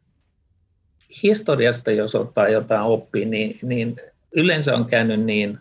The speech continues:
sanotaan aikoinaan, eh, niin kuin tämän päivän A T and T, eli Bell, niin se yritettiin, siitä tuli niin kuin monopoli ja, ja, ja si-, se haluttiin purkaa. Ja siinä vaiheessa sit, kun se oli,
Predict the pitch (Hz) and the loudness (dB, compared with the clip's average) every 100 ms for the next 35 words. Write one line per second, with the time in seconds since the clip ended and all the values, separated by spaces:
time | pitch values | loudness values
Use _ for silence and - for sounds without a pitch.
0 | _ - 107 104 107 104 110 - _ - | _ -6 -4 -2 0 0 -4 -14 _ -4
1 | 110 110 110 107 107 - - _ _ _ | -4 0 0 0 -2 -4 -8 _ _ _
2 | _ _ _ _ _ - 110 107 - _ | _ _ _ _ _ -8 -2 -2 -4 _
3 | _ _ _ _ _ _ - 107 - - | _ _ _ _ _ _ -8 -6 -8 -12
4 | - 123 117 117 107 104 104 117 110 110 | -4 0 2 2 2 2 2 0 0 0
5 | 107 104 135 131 117 104 101 101 104 120 | 0 0 0 2 4 2 0 -2 2 2
6 | 113 110 - _ _ _ _ - 113 107 | 2 0 -4 _ _ _ _ -10 -6 -6
7 | - 120 113 113 107 107 - 104 101 - | 0 2 2 0 0 -2 -2 -4 -2 -6
8 | - 135 123 113 127 120 110 107 107 110 | -4 -2 0 0 2 4 4 0 -2 -4
9 | 107 113 107 110 107 104 101 _ - 110 | 0 0 0 2 2 2 -2 _ -4 -2
10 | 101 - 107 110 113 _ 127 117 110 107 | 0 -2 -4 -2 -6 _ -8 -6 -6 -8
11 | - 104 110 104 - 107 107 113 113 - | -4 -2 0 -2 -2 -4 0 0 -2 -4
12 | 104 104 - _ - - 143 156 135 131 | -4 -4 -8 _ -20 -6 0 2 2 2
13 | 151 151 143 143 127 143 139 135 123 131 | 2 2 0 0 0 0 0 -6 0 4
14 | 131 131 120 | 4 4 2